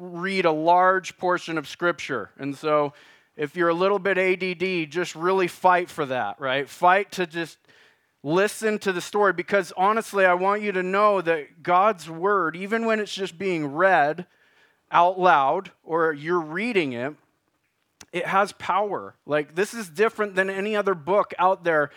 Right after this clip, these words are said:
in the entire world. The Bible says that it has the power to,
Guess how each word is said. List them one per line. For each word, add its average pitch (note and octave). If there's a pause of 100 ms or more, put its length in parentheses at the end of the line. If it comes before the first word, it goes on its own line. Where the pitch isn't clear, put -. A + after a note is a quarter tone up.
(200)
in E3+
the F#3+
entire F#3
world. F3
The D#3
Bible E3
says E3+
that D#3+
it C#3+
has F3
the D#3
power F3+
to, E3